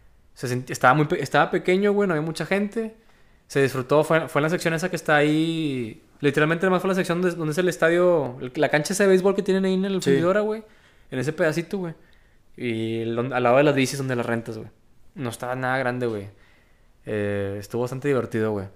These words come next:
Speaker 1: Pero de ahí en fuera, como te digo, solo, so-, he ido a un lavado, no me la pasé mal, pero tampoco volvería a ir, güey. Hello Fest, eh, no volvería a ir a un Hello Fest tampoco, güey. Al Machaca ni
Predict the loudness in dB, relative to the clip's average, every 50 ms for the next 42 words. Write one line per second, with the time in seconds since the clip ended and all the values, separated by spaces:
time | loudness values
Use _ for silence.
0 | -20 -20 -20 _ _ -2 2 4 4 4 4 2 2 2 2 4 6 4 4 2
1 | -2 -8 -20 -20 _ _ _ _ _ _ _ _ _ -4 -2 0 0 0 0 0
2 | 0 2 2 2 0 -2 -4 -6 -6 -4 0 2 4 4 4 4 6 6 6 6
3 | 6 4 2 -2 -10 -20 -20 -20 -20 -20 _ _ _ _ _ _ _ _ _ -4
4 | 0 2 4 4 4 2 2 0 2 4 4 4 4 2 -2 -6 -14 -20 _ _
5 | _ _ -10 -4 -2 -2 0 0 -2 -4 -4 -4 -4 -2 -2 0 0 2 2 0
6 | 0 0 0 2 2 0 0 -2 -4 -6 -8 -12 -20 _ _ _ _ _ _ _
7 | -6 -2 0 2 2 2 2 2 2 2 2 0 -2 -6 -16 -20 _ _ _ _
8 | -20 _ _ -20 -20 _ _ _ _ _ _ _ _ _ _ -6 -4 -2 0 0
9 | 0 0 0 0 0 0 -2 -2 -2 -2 -4 -4 -4 -6 -8 -8 -4 0 2 4
10 | 4 4 4 4 2 2 2 2 0 -2 -2 -2 -4 -4 -4 -4 -4 -6 -4 -6
11 | -10 -8 -10 -10 -8 -8 -8 -6 -8 -8 -12 -20 -20 _ _ -20 -20 _ -20 _
12 | _ _ _ _ _ _ _ -8 -6 -6 -4 -4 -6 -6 -6 -4 -2 -2 -2 -2
13 | -2 -2 -2 -2 0 0 -2 -2 -4 -6 -12 _